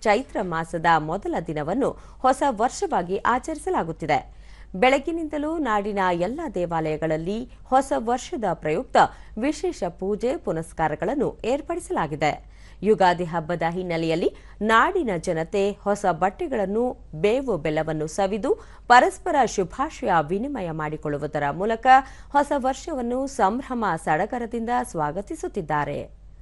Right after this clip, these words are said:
ಯುಗಾದಿ ಹಬ್ಬದ ಜೊತೆಗೆ ಚೈತ್ರ ಸುಕ್ಲಾಡಿ, ಗುಡಿ ಪದವ, ಚೇಟಿಚಂದ್, ನವರೇಹ್ ಮತ್ತು ಸಾಜಿಬು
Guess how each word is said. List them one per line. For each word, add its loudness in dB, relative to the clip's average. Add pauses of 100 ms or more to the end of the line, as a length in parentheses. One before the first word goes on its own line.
(520)
ಯುಗಾದಿ 6
ಹಬ್ಬದ -2 (160)
ಜೊತೆಗೆ -4
ಚೈತ್ರ -4 (260)
ಸುಕ್ಲಾಡಿ, -2 (260)
ಗುಡಿ 0
ಪದವ, -2 (380)
ಚೇಟಿಚಂದ್, 0 (380)
ನವರೇಹ್ 0
ಮತ್ತು 0 (180)
ಸಾಜಿಬು 2